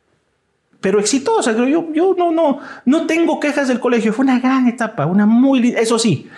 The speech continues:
yo tengo un problema. Yo los sitios donde fui feliz, no vuelvo. O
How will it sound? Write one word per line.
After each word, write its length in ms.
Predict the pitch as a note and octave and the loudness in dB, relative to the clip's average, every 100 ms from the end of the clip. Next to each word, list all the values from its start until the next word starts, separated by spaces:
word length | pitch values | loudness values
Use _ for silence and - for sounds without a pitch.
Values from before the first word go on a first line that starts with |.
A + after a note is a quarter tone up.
| - - | -18 -6
yo 80 | B3 | -2
tengo 160 | B3+ C4 | 0 0
un 60 | B3 | 2
problema. 420 | G3 E3+ G2+ - - _ _ _ _ _ _ | 2 0 -2 -8 -18 _ _ _ _ _ _
Yo 200 | D#3+ B3+ | 0 2
los 160 | C#4 C#4 | 2 0
sitios 380 | C4+ C4+ C#4 | 0 0 0
donde 260 | A3 G3+ F3 | 2 2 0
fui 460 | D#3+ A3+ A#3+ A#3 - | 0 2 2 2 -2
feliz, 720 | - D#3 G#3 B3+ - - _ _ _ - | -2 0 2 0 -4 -10 _ _ _ -2
no 160 | F3+ | 0
vuelvo. 240 | E3 A#2+ | 0 -2
O 120 | F2+ | -4